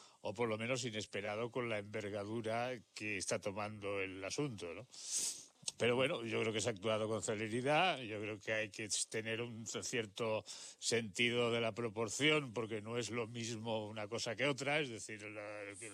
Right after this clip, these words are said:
evidentemente todas las personas que han montado una trama para lucrarse a partir de, de unas mascarillas que eran absolutamente urgentes en un momento de pandemia, pues eso tiene una gravedad muy seria.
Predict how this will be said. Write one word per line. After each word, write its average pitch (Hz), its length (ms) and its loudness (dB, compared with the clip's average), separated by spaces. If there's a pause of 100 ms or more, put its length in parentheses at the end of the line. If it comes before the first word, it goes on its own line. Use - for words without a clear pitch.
(360)
evidentemente 120 920 -2
todas 113 220 -4
las 113 140 -2
personas 123 400 -4
que - 120 -4
han 98 80 -4
montado 113 360 -4
una 117 160 -2
trama 127 400 -2 (420)
para 120 220 4
lucrarse 117 580 4
a 101 100 4
partir 104 560 0 (420)
de, 117 380 4
de 110 120 -2
unas 120 260 -2
mascarillas 120 680 0
que - 120 -6
eran 107 240 -4 (240)
absolutamente 110 640 -2
urgentes 117 480 0
en 101 80 -6
un 117 80 -6
momento 117 320 -4
de 123 80 0
pandemia, 139 580 0
pues 120 320 0
eso 110 280 0
tiene 117 240 -4
una 120 140 -2
gravedad 104 460 0 (100)
muy 101 440 -8
seria. 139 460 6